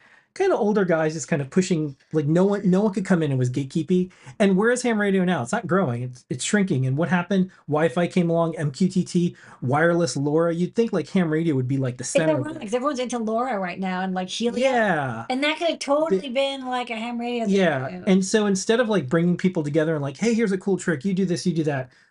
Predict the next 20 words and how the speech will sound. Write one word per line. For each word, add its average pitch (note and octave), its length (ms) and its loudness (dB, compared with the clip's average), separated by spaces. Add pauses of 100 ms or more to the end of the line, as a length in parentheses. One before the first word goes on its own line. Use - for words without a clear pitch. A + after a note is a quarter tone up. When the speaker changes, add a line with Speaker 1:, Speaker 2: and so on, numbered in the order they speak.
(200)
Speaker 1:
Um, C#3+ 280 2
this F3+ 120 4
is F3 60 2
just D#3+ 180 0
me, D3+ 340 -2 (140)
you C#3 120 0
know, B2+ 100 2
being, C3+ 280 0
like, B2 300 -4
you B2+ 60 -6
know, G#2 180 -6
twenty D3 220 2
years C3+ 180 2
older C3+ 220 0
now, D#3 240 -2 (420)
um, C3+ 260 2
from C#3 160 0
the C3 80 2
start C3+ 360 0
of C3+ 340 -6